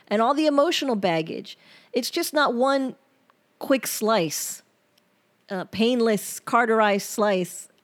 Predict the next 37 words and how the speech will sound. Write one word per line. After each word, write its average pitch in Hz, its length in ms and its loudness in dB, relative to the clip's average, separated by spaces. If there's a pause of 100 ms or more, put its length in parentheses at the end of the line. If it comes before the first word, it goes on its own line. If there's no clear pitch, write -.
(220)
I 185 120 4
wish. 180 600 0
And 208 160 2
maybe 330 220 0
for 440 140 -4
some 392 180 -2
people 277 280 0
it 214 80 0
is. 214 140 0
I'm 202 120 -2
not 226 140 -2
gonna 214 140 -2
say 185 260 -2
that 180 140 -2
it's 170 160 -6
not 175 140 -2
like 165 160 -4
that 165 160 -4
for 165 80 -4
everybody. 170 540 -2 (920)
But 196 140 0
for 208 160 4
us, 277 420 2
it 208 120 0
was 196 120 0
a 190 60 0
whole 220 540 0
bunch 208 320 0
of 190 100 -2
different 185 380 -2
mini 180 340 0
deaths 165 640 -4
that - 160 -6
finally 175 400 -4
got 160 240 -4
us 165 180 -8
to 156 460 -4